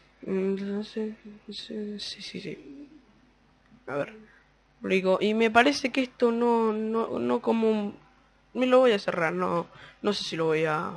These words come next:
a poner, digo, al juego, no al video. No olvides crear motores de juego personalizado. Esto mejorará muchísimo tu juego. Podrás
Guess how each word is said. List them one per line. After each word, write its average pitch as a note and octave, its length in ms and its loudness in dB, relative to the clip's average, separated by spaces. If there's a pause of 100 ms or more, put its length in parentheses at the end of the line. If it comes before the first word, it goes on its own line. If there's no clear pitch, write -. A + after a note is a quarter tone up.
(100)
a F3 80 -8
poner, D#3+ 400 -2 (440)
digo, F3 220 4
al D#3+ 120 4
juego, D#3+ 340 4
no E3 220 0
al D#3 100 0
video. D#3 380 -2 (580)
No D#4+ 60 2
olvides E4 220 6
crear C4 180 8
motores B3+ 280 4
de A3+ 60 6
juego A#3+ 220 2
personalizado. F#3+ 600 4
Esto B3+ 200 2
mejorará A3+ 340 0
muchísimo A3+ 480 0
tu F#3+ 100 -2
juego. D#3 300 0
Podrás A3+ 380 8